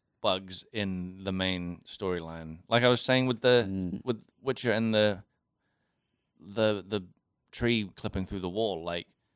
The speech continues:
Speaker 1: that must be something that Q A would have run through hundreds of times and then just been like,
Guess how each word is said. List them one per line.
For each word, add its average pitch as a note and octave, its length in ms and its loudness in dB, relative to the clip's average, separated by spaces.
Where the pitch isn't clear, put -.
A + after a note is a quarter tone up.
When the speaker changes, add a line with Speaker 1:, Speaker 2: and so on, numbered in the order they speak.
Speaker 1:
that E3 140 8
must D#3+ 220 4
be D3 60 0
something C#3 360 2
that A#2 240 6
Q C3+ 220 4
A A2 240 8
would A2 160 2
have G#2+ 100 4
run A2+ 220 4
through F#2+ 380 2
hundreds A2+ 440 4
of F2+ 100 -6
times D#2+ 680 -2
and F#2+ 120 -2
then F#2+ 120 0
just G2 180 -4
been G2 160 -2
like, F2+ 320 -2